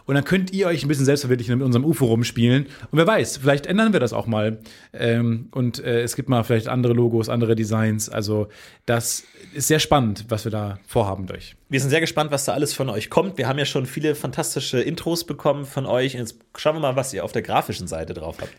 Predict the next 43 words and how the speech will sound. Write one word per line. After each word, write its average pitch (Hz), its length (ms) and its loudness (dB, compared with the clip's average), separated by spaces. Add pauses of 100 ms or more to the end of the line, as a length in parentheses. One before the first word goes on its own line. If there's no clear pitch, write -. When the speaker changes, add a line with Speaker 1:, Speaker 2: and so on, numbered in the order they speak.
Speaker 1:
Genau. 131 400 2 (500)
Zu 151 140 -2
den 165 160 -2
Intros, 175 640 2
also 135 360 2 (640)
wenn 170 180 2
noch 185 100 4
mal, 170 240 4
wenn, 202 200 2
wenn 202 120 4
noch 240 180 2
ein 208 120 2
paar 190 160 4
Musiker 180 480 4
unter 123 180 2
euch 113 220 4
sind, 120 340 2 (200)
Speaker 2:
<laughs> - 160 -20
Speaker 1:
würden 147 160 6
wir 160 40 6
uns 147 140 2
auf 143 60 6
jeden 147 120 4
Fall 135 180 4
sehr 131 360 4
über, 120 320 2
über 123 200 2
neue 120 460 4
heiße 120 300 2
Intros 110 320 -4
freuen. 101 400 -8 (420)
Speaker 2:
Wir 113 120 2
freuen 110 120 4
uns - 80 2
Speaker 1:
Ähm, 165 40 2
Speaker 2:
über 147 120 4
alles, 165 380 0
äh, 139 140 4
solange 143 340 4
es 170 160 -4
gerne 147 420 0
kurz 202 400 0
ist, 131 320 -6